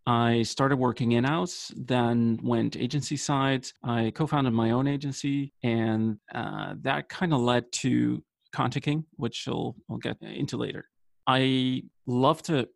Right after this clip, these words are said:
read, write, and speak about S E O and content marketing. Uh, that's what I spend doing the ma-, the majority of my, my work.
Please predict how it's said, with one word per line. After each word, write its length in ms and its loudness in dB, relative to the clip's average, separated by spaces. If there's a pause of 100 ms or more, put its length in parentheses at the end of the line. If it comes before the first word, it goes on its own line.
(100)
read, 540 0 (380)
write, 400 2 (100)
and 100 -4
speak 280 -4
about 420 -2 (140)
S 180 -8
E 80 -2
O 260 -6
and 120 -6
content 260 -4
marketing. 400 -2 (240)
Uh, 220 -2
that's 340 -8
what 100 -2
I 140 0
spend 480 -4 (320)
doing 220 -2
the 80 -2
ma-, 100 -6 (220)
the 80 -8
majority 420 -4
of 80 -6 (300)
my, 320 -8 (200)
my 160 -4
work. 320 -8